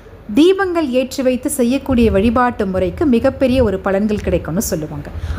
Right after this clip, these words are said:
அதுல முக்கிய பங்கு வகிக்கிறது தான் பார்த்தீங்கன்னா இந்த துவரம் பருப்பு தீபம்னு சொல்லுவோம். வேலை வாய்ப்பு,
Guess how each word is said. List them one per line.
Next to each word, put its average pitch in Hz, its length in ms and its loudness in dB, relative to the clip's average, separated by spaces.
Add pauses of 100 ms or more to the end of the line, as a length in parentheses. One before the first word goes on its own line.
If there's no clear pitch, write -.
அதுல 208 360 2 (260)
முக்கிய 349 420 2
பங்கு 269 360 -2
வகிக்கிறது 233 440 0
தான் 220 160 0
பார்த்தீங்கன்னா 190 640 -2
இந்த 208 160 0
துவரம் 302 500 2
பருப்பு 214 380 -2
தீபம்னு 196 380 -2
சொல்லுவோம். 156 460 -4 (1200)
வேலை 302 460 2
வாய்ப்பு, 208 580 -2